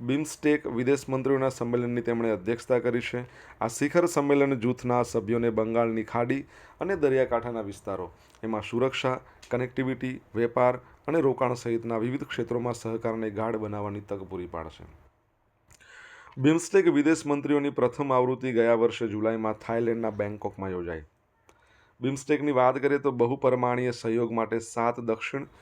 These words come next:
અને દક્ષિણ પૂર્વ એશિયાઈ દેશોનું જૂથ છે, જેનું આખું નામ The Bay of Bengal Initiative for Multi-Sectoral Technical and Economic Cooperation. સ્થાપના છઠ્ઠી જૂન ઓગણીસો સત્તાણું.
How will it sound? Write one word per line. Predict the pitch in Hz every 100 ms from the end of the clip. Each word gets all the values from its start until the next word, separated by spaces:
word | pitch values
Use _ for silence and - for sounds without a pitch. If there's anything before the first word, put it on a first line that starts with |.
| - - -
અને | 117
દક્ષિણ | 110 120 120 151
પૂર્વ | 147 123 113
એશિયાઈ | 110 120 117 - 123
દેશોનું | 110 104 - 104 98
જૂથ | 117 123
છે, | - 120 127 - - - - -
જેનું | 117 120 117
આખું | 117 135
નામ | 131 127 110
The | 110
Bay | 107 123 127 -
of | 110 104
Bengal | 107 107 113 123 127 _ _ -
Initiative | 120 127 123 120 117 120 -
for | 104
Multi-Sectoral | 107 107 110 - 123 - 117 - 120 123 120 135
Technical | - 120 120 123 123
and | 113 110
Economic | 101 113 110 113 -
Cooperation. | 113 107 98 92 92 - 85 76 _ _ _ _ _ _ _ _ _ - - - - _
સ્થાપના | - 135 131 151 143
છઠ્ઠી | - 120 - 139
જૂન | 131
ઓગણીસો | 127 117 123 113
સત્તાણું. | 120 113 - 107 101 87